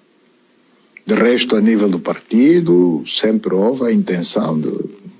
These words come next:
houve o reconhecimento de que havia corrupção, corrupção galopante, esse reconhecimento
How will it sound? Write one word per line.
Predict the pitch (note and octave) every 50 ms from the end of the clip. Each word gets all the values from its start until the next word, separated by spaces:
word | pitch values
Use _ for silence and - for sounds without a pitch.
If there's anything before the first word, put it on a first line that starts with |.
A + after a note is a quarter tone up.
| _ _ _ _ - - _ _ _ _ _ _ _
houve | - A2+ G#2+ G2+ A2+
o |
reconhecimento | G#2+ G#2+ - - A2+ A2+ A2 - - A2 G#2+ A#2+ D#3+ F3+ E3 C3+ A#2
de | G#2 F#2
que | - F#2
havia | F2 E2 F2+ F#2+ F2+ E2+ D#2 - - _
corrupção, | - - - F2 E2 D#2+ - - - - E3 G3+ A3 - - _ _ _ _ _ _ _ _ _ - - _ _ _ _ _ _ -
corrupção | - - - E2 - - - G2+ G2 F#2
galopante, | F2+ F2 E2 E2+ E2+ - - - D#3+ E3 D3 G3+
esse | A3 - G#3
reconhecimento | - F#3 - F#3 F3+ F#3 - E3+ F3 F#3+ F#3+ F#3 - - - E3 -